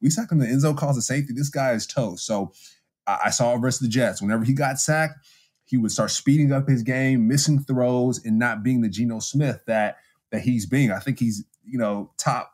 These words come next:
whatever, leading the, uh, N F L in, in touchdown passes. So it's important that the Rams get him off his rhythm by stopping the run. So Kenneth Walker can't,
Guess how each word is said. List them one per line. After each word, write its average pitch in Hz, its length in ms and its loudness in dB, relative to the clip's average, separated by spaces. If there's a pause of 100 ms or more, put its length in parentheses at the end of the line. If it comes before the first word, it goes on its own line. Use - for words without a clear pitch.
whatever, 120 480 2
leading 120 260 4
the, 113 400 0
uh, 107 180 2
N 120 120 2
F 110 120 -4
L 123 140 0
in, 110 280 0
in 101 100 -12
touchdown 117 460 -2
passes. 98 360 -8
So 110 300 -2 (760)
it's 123 160 0
important 143 480 2
that 117 320 0
the 104 100 -2
Rams 110 280 0
get 117 160 0
him 113 100 4
off 113 160 -2
his 131 140 2
rhythm 113 340 0
by - 120 -4
stopping 104 340 0
the 143 80 4
run. 127 340 2
So 110 220 -6
Kenneth 123 340 -2
Walker 123 480 0 (320)
can't, 127 360 -2